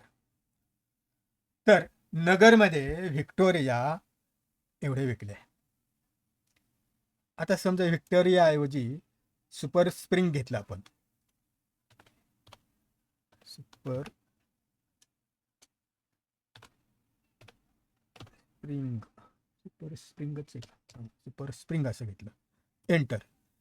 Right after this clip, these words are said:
नगरमध्ये सुपर स्प्रिंगचा एवढा सेल झालेला आहे. आपण समजा इथे दुसरं घेतलं,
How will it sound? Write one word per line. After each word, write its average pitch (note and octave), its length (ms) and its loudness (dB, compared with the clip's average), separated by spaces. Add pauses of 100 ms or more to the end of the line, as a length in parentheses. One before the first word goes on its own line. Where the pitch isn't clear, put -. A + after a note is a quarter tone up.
(220)
नगरमध्ये E3 580 6
सुपर E3 360 -6
स्प्रिंगचा C3+ 600 -6 (400)
एवढा C3 280 -4
सेल A#2+ 240 -8
झालेला G#2 320 -12
आहे. F#2 200 -20 (420)
आपण G#3 200 -2
समजा D3 260 -6
इथे B2 300 -10 (200)
दुसरं D3+ 500 -10 (120)
घेतलं, A2+ 280 -10